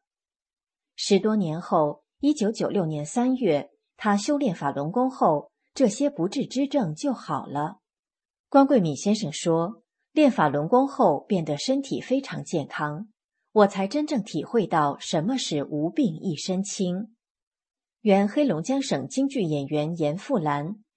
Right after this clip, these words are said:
一九九六年得了脑中风，突然手脚不会动，不会说话，被人送到医院。在打点滴时，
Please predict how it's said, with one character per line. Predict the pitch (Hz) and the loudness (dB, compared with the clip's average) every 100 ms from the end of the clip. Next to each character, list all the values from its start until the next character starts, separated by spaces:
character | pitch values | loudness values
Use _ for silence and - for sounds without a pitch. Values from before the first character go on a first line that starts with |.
| _ - | _ 0
一 | 302 | 2
九 | 233 | 4
九 | 269 160 | 2 -2
六 | - 254 | 0 0
年 | 165 147 147 | 0 -2 -4
得 | 175 156 | -4 -4
了 | 175 | -2
脑 | 151 - | -4 -6
中 | - 196 - | -6 -8 -4
风， | 190 196 220 - _ _ - | -2 0 -2 -6 _ _ -2
突 | 285 | 2
然 | 262 160 185 | 2 2 -2
手 | - 196 | -2 -2
脚 | 277 151 | -2 -6
不 | - 156 | -2 -4
会 | 202 233 | 0 -2
动， | - 254 143 - _ _ | 0 -2 -2 -12 _ _
不 | - 160 | -4 -4
会 | - 147 | -2 -4
说 | - 233 | -4 -6
话， | 233 247 143 - _ _ _ | -2 -2 -2 -10 _ _ _
被 | 294 | 4
人 | 202 151 165 | 4 2 -2
送 | - 208 | -2 -2
到 | 151 | -2
医 | - 233 | -4 -4
院。 | 254 240 143 - _ _ _ _ _ - | 0 0 0 -8 _ _ _ _ _ 4
在 | 269 240 | 4 4
打 | 233 | 0
点 | 277 151 - | -2 -4 -2
滴 | 277 | -4
时， | 269 - 143 151 | -4 -4 -2 -4